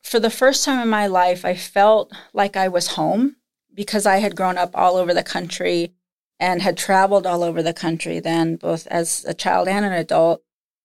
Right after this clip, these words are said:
um, looking for something. And I never realized I was, I was really looking for where I belonged. And going to that lake was the first time I felt like, "This is it, this is home."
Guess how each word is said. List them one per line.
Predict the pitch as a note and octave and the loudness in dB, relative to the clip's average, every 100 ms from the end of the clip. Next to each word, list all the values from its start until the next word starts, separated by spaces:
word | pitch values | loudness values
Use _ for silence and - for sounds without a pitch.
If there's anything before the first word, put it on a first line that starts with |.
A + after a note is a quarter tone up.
| - | -6
um, | F3 F3 E3 D#3+ - | -2 0 0 -2 0
looking | A#3 E4 C4+ | 0 2 -2
for | A3 | -2
something. | F#3 E3+ F3 F3+ | -4 -4 -6 -6
And | F3+ | -4
I | F#3+ | -2
never | G3+ G3+ | 0 2
realized | G3+ G#3+ G3 F3 | 2 4 4 2
I | F#3 | 0
was, | F3+ F3+ - | -2 -4 -4
I | |
was | F#3 F#3+ | -4 0
really | D#4+ B3 | 2 2
looking | F3+ F3+ F3+ | 2 -2 -4
for | F3 | -4
where | E3 | -2
I | - | -4
belonged. | - - C4 C#4+ - - - _ _ _ _ _ - | -6 -2 0 0 -4 -14 -20 _ _ _ _ _ -4
And | G3 F3+ | -2 2
going | G#3+ A#3 C4+ | 2 4 2
to | A#3+ | 2
that | F#3 F3 | 0 2
lake | F#3 A3 A3+ | 4 2 2
was | F3+ | -4
the | F3+ | -6
first | E3+ - F3 - | -4 -4 -4 -4
time | G3+ F#3+ | -4 -4
I | E3 | -6
felt | - F#3 F3+ - | -4 0 0 0
like, | E3+ E3 - - | 0 0 -4 -10
"This | F3+ G3 - | -4 -2 -4
is | F3 G3 | -6 0
it, | C#4 - - | 0 0 -4
this | - - | -6 -4
is | - - | -6 -4
home." | C#4+ - - - - | -4 -4 -8 -14 -20